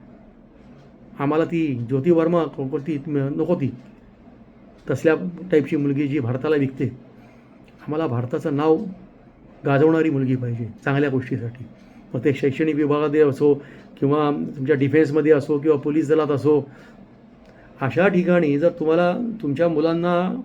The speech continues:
पाठवायचं असेल आणि तिकडे त्यांना त्यांचं भविष्य घडवायचं असेल, तर तुम्हाला सुरुवातीपासून त्यांना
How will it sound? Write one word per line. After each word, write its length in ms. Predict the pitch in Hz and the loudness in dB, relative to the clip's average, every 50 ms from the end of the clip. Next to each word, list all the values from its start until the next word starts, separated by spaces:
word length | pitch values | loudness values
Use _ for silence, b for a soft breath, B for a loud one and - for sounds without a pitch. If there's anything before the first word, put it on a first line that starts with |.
| - | -8
पाठवायचं 420 | 156 131 120 139 165 170 175 170 160 | -8 -4 0 2 2 2 2 2 -2
असेल 300 | - - 170 170 143 110 - - - - - - - - - - - | -2 -2 -2 -2 -2 -4 -8 -12 -20 -20 -20 -20 -20 -20 -20 -14 -10
आणि 100 | 156 143 139 | -8 -6 -4
तिकडे 220 | 147 143 156 165 170 | -2 0 2 2 2
त्यांना 360 | 170 160 156 170 170 170 165 175 B B B B - - | 0 0 0 0 -2 -2 -4 -6 B B B B -12 -4
त्यांचं 260 | - 143 135 151 160 147 156 - B B B B | -4 -2 2 2 2 2 0 -4 B B B B
भविष्य 300 | 143 143 160 - 185 165 | -2 0 0 2 2 2
घडवायचं 380 | 127 131 139 165 175 175 180 160 | 2 4 4 6 6 6 4 2
असेल, 200 | 127 151 180 165 | 2 0 0 0
तर 60 | 170 | 0
तुम्हाला 320 | - 170 160 165 175 170 | -2 -2 -2 -2 -2 -2
सुरुवातीपासून 680 | - - 147 147 170 175 185 190 185 175 139 180 190 185 | -2 -2 0 2 2 2 2 2 0 0 0 0 0 2
त्यांना 320 | 185 175 185 190 170 - | 2 2 2 2 2 0